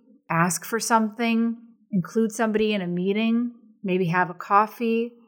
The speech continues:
or maybe it's something with your spouse that you've wanted to talk about, but you don't?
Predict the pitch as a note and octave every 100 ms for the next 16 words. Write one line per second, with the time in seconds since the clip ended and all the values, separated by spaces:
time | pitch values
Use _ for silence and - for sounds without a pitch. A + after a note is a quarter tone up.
0 | _ _ - G3 F#3+ G3 G3 G3+ G#3 G#3
1 | F3+ G3+ F#3 F3+ E3 - F#3+ F#3+ G3+ -
2 | G3 F#3+ F3 F#3+ F3+ F3 E3 F3+ F3+ G#3
3 | G#3 G#3+ A3 - - G3 F#3 F3+ F3+ F#3
4 | A3+ - -